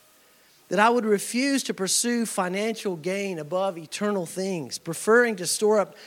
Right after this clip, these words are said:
treasure in heaven than on earth, that I would not sacrifice my family or my spiritual health on the altar of my job, that I would not be greedy or covetous, but instead be generous and quick to give to those in need,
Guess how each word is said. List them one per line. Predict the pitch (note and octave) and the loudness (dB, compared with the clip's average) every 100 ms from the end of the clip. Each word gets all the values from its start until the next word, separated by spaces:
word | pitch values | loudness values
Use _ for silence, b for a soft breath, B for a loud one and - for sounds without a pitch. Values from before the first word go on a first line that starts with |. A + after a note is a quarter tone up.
| B | B
treasure | - G#3+ A3 A3 G#3 | -2 4 4 4 0
in | F3+ | -2
heaven | C#3+ G#3 A3 F3+ D3 | -2 0 0 0 -4
than | D3+ | -2
on | E3 E3 | -2 -2
earth, | F3 E3 B2 - - - | 0 -2 -4 -16 -12 0
that | F#3+ | 4
I | A3+ | 4
would | A#3+ G#3 | 4 2
not | A3 B3+ A#3 | 4 2 2
sacrifice | - G#3 G3 G3 E3+ F#3 F3+ - | 0 -2 -2 -4 -4 -2 -2 -4
my | E3+ | -6
family | E3 - A3 A#3+ B3+ F3+ D3+ | -6 -4 -2 -2 -2 -2 -4
or | F#3+ | -8
my | F3 | -8
spiritual | E3 - B3 D#4 - F3+ - | -8 -8 -8 -8 -10 -14 -10
health | A#3+ G#3+ D#3+ - B | -6 -6 -8 -20 B
on | G#3 G#3+ | 0 2
the | G3+ G3+ B | 2 0 B
altar | - A3 B3 B3 G#3 F3 | 4 4 4 0 -2 0
of | F#3 F3+ | -2 -2
my | F3+ E3 | -2 -2
job, | C#3+ F3 F3+ D3 A2+ - B B | -4 -6 -4 -8 -12 -20 B B
that | G#3 | -2
I | A#3+ | 0
would | C4 B3+ | 0 0
not | A3+ B3+ C4+ | -2 -2 -4
be | A3 | -6
greedy | E3+ F#3 A#3 C4 A#3 F3+ | -6 -4 -4 -2 -4 -4
or | D#3 | -6
covetous, | - B3 B3 A#3 - D#3 - B B | -8 -4 -4 -4 -8 -10 -12 B B
but | G3+ | -2
instead | G3 A#3+ A#3 | -2 -2 -4
be | A3 | -6
generous | E3+ G#3+ A#3+ G3+ D3+ | -2 -2 0 -2 -4
and | F3 E3 | -8 -10
quick | - C4 B3+ | -6 -6 -6
to | G#3 | -6
give | G3 G#3 | 0 0
to | F#3 | 0
those | F#3 F#3 F3 | -4 -4 -4
in | E3+ | -6
need, | F#3 E3+ C3+ | -8 -8 -12